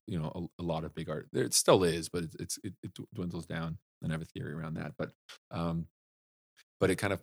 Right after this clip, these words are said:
so it follows the artists and, and, and their journey and bringing big art to the playa, and, and, and you really kinda see how this, how this amazing, you know, crazy city out of the,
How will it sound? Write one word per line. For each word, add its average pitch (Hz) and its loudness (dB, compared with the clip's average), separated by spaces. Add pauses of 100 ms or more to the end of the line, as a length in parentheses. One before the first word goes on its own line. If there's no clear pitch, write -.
so 98 6
it 90 0
follows 90 2
the 87 -2
artists 95 2
and, 90 -2
and, 87 -6
and 82 -6
their 90 4
journey 87 2
and 82 2
bringing 87 0
big 85 -2
art 82 0
to - -14
the 90 -6
playa, 85 -4
and, 82 -4
and, 85 -6
and 85 -4
you 87 0
really 110 0
kinda 95 -2
see 95 0
how 90 -2
this, 87 -2 (180)
how 82 -6
this - -8
amazing, 85 -2 (120)
you 104 -6
know, 85 -4
crazy 85 -6
city 85 0
out 85 -4
of 80 -8
the, 82 -8